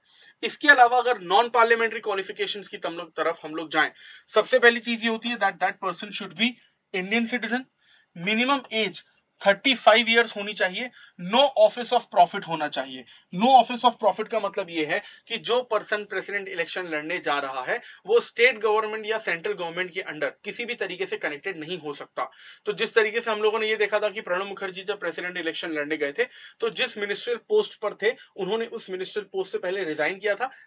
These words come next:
then he went for the election। इसके अलावा लोकसभा member बनने की भी qualification उस person में होनी चाहिए। अब बात आते हैं यहाँ पर elections की।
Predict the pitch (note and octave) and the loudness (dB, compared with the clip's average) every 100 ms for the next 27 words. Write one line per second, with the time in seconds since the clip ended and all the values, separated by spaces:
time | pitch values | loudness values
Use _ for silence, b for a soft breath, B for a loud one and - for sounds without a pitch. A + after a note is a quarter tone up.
0 | E3 E3 A#3 A#3+ G#3+ A#3 D#3 D#3 - C3 | -6 0 0 0 -6 -2 -2 -2 -4 -8
1 | C3 A#3+ C#4+ _ _ _ _ F#3+ D3 - | 0 0 0 _ _ _ _ 2 2 -2
2 | A#2 - b b b G#3+ - B3 A#3 A#3+ | -12 -18 b b b -6 2 8 8 8
3 | D4+ B _ F3+ A3 A3+ C4 A3+ C4 B3 | 4 B _ -4 -2 0 0 2 0 0
4 | G#3 A3 A3+ F3+ F3+ G3 F#3 F3 A3+ A3+ | 0 0 0 -4 -6 -10 -12 -6 -4 -4
5 | D#3+ C#3+ C#3+ C3+ C#3+ C3+ A#3 D4 b b | -6 -10 -10 -10 -8 -2 0 -2 b b
6 | b A3+ - D#3 C#3 C#3 B2+ F#3+ D4 b | b -4 -2 -4 -4 -12 -2 0 0 b
7 | b - F3+ D3 B2 A#2+ A#2 G#2+ b b | b -6 -4 -4 -8 -12 -14 -20 b b
8 | b A#3+ A3+ G#3+ G#3 G3+ A3 G#3 A3+ F3 | b 6 6 4 4 2 2 0 -2 -4
9 | F3 A3 A3 F#3 E3+ - D#3 - - | -6 -8 -8 -8 -6 -6 -12 -14 -20